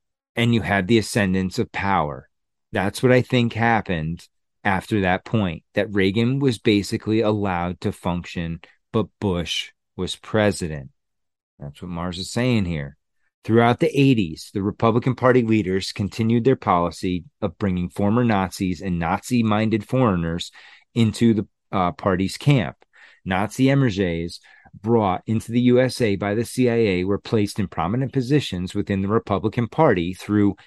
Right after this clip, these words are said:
ethnic outreach committees. Um, "Eliminate everyone except George Bush. Bush will do anything for our cause." Uh, indeed,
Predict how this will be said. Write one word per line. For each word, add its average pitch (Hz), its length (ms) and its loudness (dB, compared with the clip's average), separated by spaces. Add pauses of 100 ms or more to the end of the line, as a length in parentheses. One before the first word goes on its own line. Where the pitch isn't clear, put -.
(160)
ethnic 127 480 0
outreach 107 560 -2
committees. 78 640 -8 (1400)
Um, 82 540 -4 (880)
"Eliminate 135 580 4
everyone 127 440 4
except 104 400 -4
George 101 300 2
Bush. 78 440 -4 (440)
Bush 117 300 4
will 139 120 6
do 135 320 2
anything 107 480 0
for 90 300 0
our 95 120 2
cause." 82 720 -2 (1080)
Uh, 101 160 -6 (640)
indeed, 127 760 6